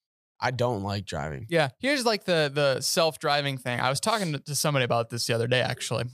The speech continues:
Speaker 2: Brought a lot of, a lot of definite consideration of, uh, all these arguments in my household. But, uh, like, self-driving cars, I, I like the idea. I like the fact that you're necessarily not having the stress of,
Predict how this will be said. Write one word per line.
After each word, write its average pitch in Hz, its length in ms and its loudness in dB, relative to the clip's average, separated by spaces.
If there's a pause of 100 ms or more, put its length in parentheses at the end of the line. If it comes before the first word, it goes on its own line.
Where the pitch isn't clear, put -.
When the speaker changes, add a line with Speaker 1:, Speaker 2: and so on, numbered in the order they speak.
Speaker 2:
Brought 170 160 2
a - 20 0
lot 190 180 2
of, 160 80 -2
a 165 60 -10
lot 214 160 2
of 160 180 -2
definite 170 520 0
consideration 139 760 2
of, 123 280 2 (360)
uh, 131 40 2
all 135 240 4
these 139 180 0
arguments 127 420 0
in 131 60 -4
my 117 140 0
household. 120 520 -2
But, - 240 2 (400)
uh, 156 280 2
like, 151 180 0
self-driving 202 720 2
cars, 113 540 -2 (400)
I, 233 360 2
I 185 180 2
like 170 260 2
the 190 140 0
idea. 127 540 2 (100)
I 151 120 2
like 160 240 2
the 160 100 0
fact 147 320 0
that 135 100 0
you're 139 140 2
necessarily 139 340 4
not 127 160 2
having 127 220 0
the 120 60 0
stress 127 500 0
of, 110 240 2